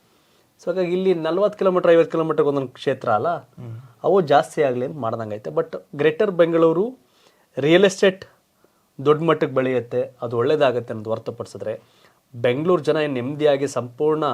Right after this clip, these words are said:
Speaker 1: ಸಂಪತ್ಭರಿತವಾಗಿದ್ರೆ ಆ ಸಂಪತ್ ನಮಗೂ ಬರ್ಲಿ ಅಂತ ಕೇಳ್ಬೋದು. But
Speaker 2: ಹೌದು.
Speaker 1: ಡಿ ಕೆ ಶಿವಕುಮಾರ್ ಈ ಹಿಂದಿನ ಮಾತುಗಳನ್ನ ಗಮನಿಸಿದ್ರೆ ರಿಯಲ್ ಎಸ್ಟೇಟ್ ಮಾಫಿಯಾ ದೊಡ್ಡದಾಗತ್ತೆ.
Speaker 2: ಹ್ಮ್.
Speaker 1: "ಭೂಮಿ ಬೆಲೆ ಜಾಸ್ತಿ ಆಗತ್ತೆ ಕಣ್ರಯ್ಯ, ಮಾರ್ಬೇಡಿ"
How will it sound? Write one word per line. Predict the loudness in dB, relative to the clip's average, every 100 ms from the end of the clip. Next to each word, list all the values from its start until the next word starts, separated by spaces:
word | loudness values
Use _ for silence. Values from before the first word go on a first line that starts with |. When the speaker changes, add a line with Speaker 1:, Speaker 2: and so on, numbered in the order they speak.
| -6 -8
Speaker 1:
ಸಂಪತ್ಭರಿತವಾಗಿದ್ರೆ | -8 -4 -4 -4 -4 -2 -2 -2 0 0 0 -4 _ _ _ -14
ಆ | -8
ಸಂಪತ್ | -6 -2 -2 -2
ನಮಗೂ | -4 -4 -4
ಬರ್ಲಿ | -2 -2 -4
ಅಂತ | -10 -10
ಕೇಳ್ಬೋದು. | -12 -12 -12
But | -12 -12
Speaker 2:
ಹೌದು. | -14 -16 -20 _ _
Speaker 1:
ಡಿ | -4
ಕೆ | 2 0
ಶಿವಕುಮಾರ್ | 0 -2 2 2
ಈ | 2
ಹಿಂದಿನ | 0 0 0
ಮಾತುಗಳನ್ನ | 2 2 2 0 -2 -2
ಗಮನಿಸಿದ್ರೆ | -4 -4 -6 -6 -8 _ _ _ _ _ _ -2
ರಿಯಲ್ | 2 4
ಎಸ್ಟೇಟ್ | 4 0 -2
ಮಾಫಿಯಾ | -2 2 0
ದೊಡ್ಡದಾಗತ್ತೆ. | 0 -2 -2 -4 -14
Speaker 2:
ಹ್ಮ್. | -20 _ _ _ _ -16 -12 -2
Speaker 1:
"ಭೂಮಿ | 0 2
ಬೆಲೆ | 4 4
ಜಾಸ್ತಿ | 4 2 0
ಆಗತ್ತೆ | -2 -2
ಕಣ್ರಯ್ಯ, | -4 0 0
ಮಾರ್ಬೇಡಿ" | 2 2 2 0 0 -4 -8